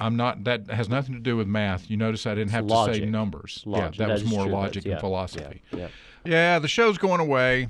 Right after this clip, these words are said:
Speaker 1: So is his Radio Talk. Ninety-one nine, eighty-nine seven will be music after midnight on Friday. So if you wanna find this program, uh, on Monday, April third, you'll need to go to D R tony beam dot com. That's D R tony beam dot com.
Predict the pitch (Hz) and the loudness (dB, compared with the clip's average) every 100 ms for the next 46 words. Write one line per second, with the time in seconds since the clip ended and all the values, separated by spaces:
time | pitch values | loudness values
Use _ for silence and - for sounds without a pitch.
0 | - - 143 139 123 131 120 117 117 107 | -8 -4 0 0 0 -2 0 0 2 0
1 | 123 110 87 101 110 113 113 107 110 107 | 2 0 0 -2 -2 0 0 0 0 0
2 | 104 104 101 101 98 98 117 104 90 95 | 0 0 0 0 -2 0 0 0 0 0
3 | 95 117 135 98 92 92 95 101 107 104 | 2 2 2 0 -2 -4 0 2 2 0
4 | 92 87 87 - 104 92 87 107 87 117 | 0 -2 -2 0 0 0 -2 -4 -2 0
5 | 131 123 127 120 113 120 - 147 131 98 | 0 0 0 2 2 0 0 0 0 -2
6 | 87 98 139 _ - - - _ - 95 | -4 -6 -8 _ -20 -20 -20 _ -8 -2
7 | 98 98 98 - 110 107 110 147 156 101 | 0 0 0 -2 0 2 4 2 2 0
8 | 92 - 120 113 101 143 131 110 98 95 | 0 -4 -4 -4 -4 0 2 2 0 0
9 | 104 104 98 101 92 87 139 127 113 - | 0 -2 0 0 0 0 2 4 4 2
10 | 113 107 110 104 104 95 - 120 107 87 | 0 0 2 2 2 -2 -2 0 0 0
11 | 87 - 104 107 95 90 101 95 98 95 | -4 -4 -4 -2 -2 -2 -2 -2 -2 -2
12 | 90 87 - 127 123 | -2 -6 -2 0 0